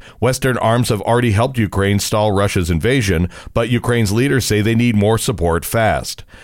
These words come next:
U S Defense Secretary Lloyd Austin said that help is on its way as he convened a meeting Tuesday of officials from around forty countries to pledge more weapons. Germany announced it cleared the way for delivery of Flakpanzer Gepard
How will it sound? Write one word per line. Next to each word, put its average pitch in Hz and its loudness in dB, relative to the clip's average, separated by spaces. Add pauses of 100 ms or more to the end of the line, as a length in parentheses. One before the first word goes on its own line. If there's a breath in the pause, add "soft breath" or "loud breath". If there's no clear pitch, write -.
(140 loud breath)
U 113 2
S 120 0
Defense 113 -2
Secretary 107 2
Lloyd 101 2
Austin 90 0
said 101 0
that 87 0
help 98 0
is 87 0
on 87 2
its 73 -4
way 107 2 (220 loud breath)
as 98 0
he 120 0
convened 117 0
a 151 0
meeting 135 2
Tuesday 120 2
of 95 0
officials 110 -2
from 107 0
around 104 2
forty 117 0
countries 98 0
to 117 -2
pledge 82 -2
more 80 2
weapons. 82 -2 (400 loud breath)
Germany 110 2
announced 87 2
it 98 -2
cleared 98 0
the 87 0
way 82 2 (100)
for 98 -2
delivery 95 0
of 85 0
Flakpanzer 98 0
Gepard 98 0